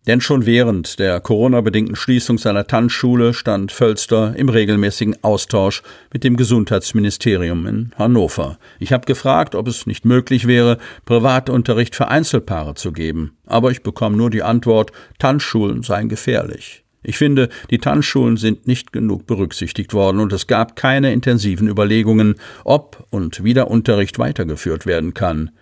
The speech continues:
Nun darf Jess Völster aber endlich Privatunterricht geben und den bietet er noch verstärkter an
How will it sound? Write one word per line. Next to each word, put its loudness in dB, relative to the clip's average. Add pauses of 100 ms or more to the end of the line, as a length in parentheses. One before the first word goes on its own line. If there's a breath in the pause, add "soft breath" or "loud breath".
(200 soft breath)
Nun 4 (100)
darf -2
Jess 0
Völster -2
aber 0 (100)
endlich -2
Privatunterricht -4
geben -2 (180 loud breath)
und 0
den 4
bietet 0
er 0 (160 soft breath)
noch 0
verstärkter -2
an -6